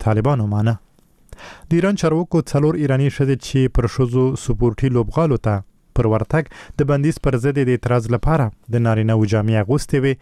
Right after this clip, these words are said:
له توقیفه خوشي کړي دي. دا خبر د بشري حقونو د څارنې د سازمان یوې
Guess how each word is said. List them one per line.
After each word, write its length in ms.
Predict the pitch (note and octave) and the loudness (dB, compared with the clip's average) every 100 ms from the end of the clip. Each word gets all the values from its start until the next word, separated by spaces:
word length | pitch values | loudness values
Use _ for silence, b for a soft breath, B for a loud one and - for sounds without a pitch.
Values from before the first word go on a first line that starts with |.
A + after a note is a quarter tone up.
| B B - | B B -4
له 120 | B2+ | 0
توقیفه 440 | B2 A#2 F3+ - A2+ | 0 0 -2 0 -2
خوشي 240 | - F#2 G#2+ | -2 -2 -2
کړي 180 | - G#2 G2 | 0 0 2
دي. 80 | G#2 - _ - | 0 -4 _ -2
دا 80 | A2+ - | -2 0
خبر 260 | B2 B2+ - B B - | 0 -2 -4 B B -2
د 60 | B2 | -2
بشري 260 | - C3 B2 | 0 0 0
حقونو 260 | B2+ C3+ C3+ | 2 0 2
د 100 | B2 - | 0 0
څارنې 320 | A#2 A#2+ B2 A#2 | 0 0 0 0
د 40 | - | 0
سازمان 360 | A2 A2 A#2 A2 | 0 0 0 0
یوې 180 | G#2 | 0